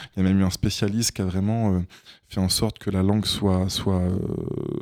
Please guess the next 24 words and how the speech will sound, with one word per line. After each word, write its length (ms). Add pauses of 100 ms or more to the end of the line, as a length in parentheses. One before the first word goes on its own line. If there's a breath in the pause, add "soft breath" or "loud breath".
intelligible 540
en 60
fait 220
pour 180
les 160
acteurs 260
qui 160
la 140
jouaient. 320
Il 60
y 40
avait 200
vraiment 380
une 120
langue 160
avec 220
un, 100
c'est 220
pas 160
juste 260
eux 80
qui 160
disent 240
des 340